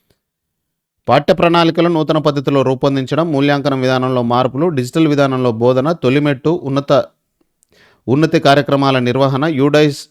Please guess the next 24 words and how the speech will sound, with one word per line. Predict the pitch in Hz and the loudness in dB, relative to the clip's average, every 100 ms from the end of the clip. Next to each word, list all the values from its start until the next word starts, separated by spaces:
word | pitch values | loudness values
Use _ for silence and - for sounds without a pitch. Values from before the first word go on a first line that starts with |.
| - | -8
డేటా | 113 131 143 | -2 0 2
ఎంట్రీ | 135 127 139 | 2 0 -4
పద్ధతులను | 123 123 120 117 131 170 | -4 -4 -4 -4 -4 -4
టీచర్లకు | 143 127 127 123 117 | -6 -4 -2 -2 -2
వివరిస్తున్నారు. | 117 117 117 113 127 320 _ _ _ _ _ _ _ - | -2 -4 -6 -6 -4 -6 _ _ _ _ _ _ _ -2
ఆర్టిఫిషియల్ | 120 151 160 180 170 170 - | 0 0 0 0 2 0 0
ఇంటెలిజెన్స్ | 147 147 143 143 139 - | -2 0 0 0 -4 -6
టెక్నాలజీ | 123 - 151 151 139 | -8 -4 0 0 2
బోధనలో | 131 135 131 156 | 2 2 0 -2
కీలక | 160 139 139 | 0 0 0
పాత్ర | 139 127 131 131 | 0 0 0 -2
పోషించబోతుంది. | 120 123 139 131 113 113 117 139 320 _ _ _ _ - | -2 -4 -4 -4 -2 -2 -4 -6 -8 _ _ _ _ -4
కొత్త | 123 160 | -2 0
తరం | 160 160 | 2 0
టీచర్లు | 147 143 147 151 | 0 0 0 0
నిరంతరం | 143 135 139 139 131 | 0 0 0 -2 -2
అధ్యయనం, | 120 127 147 147 170 | -2 0 0 0 -2
టెక్నాలజీతో | 127 - 143 139 120 131 | -4 -2 -2 0 -2 -4
పోటీ | 117 127 139 | -2 -2 0
పడే, | 127 123 123 - _ _ _ _ | 0 0 -2 -4 _ _ _ _
నేర్చుకునే | 113 131 123 - 131 | -4 -4 -4 -4 -2
పద్ధతులను | 117 123 135 139 139 | 0 -2 0 -2 -2
అనుసరించాల్సి | 123 120 143 131 127 123 123 123 | -2 -4 -2 -4 0 0 0 -4
ఉంది. | 110 110 165 | -4 -4 -6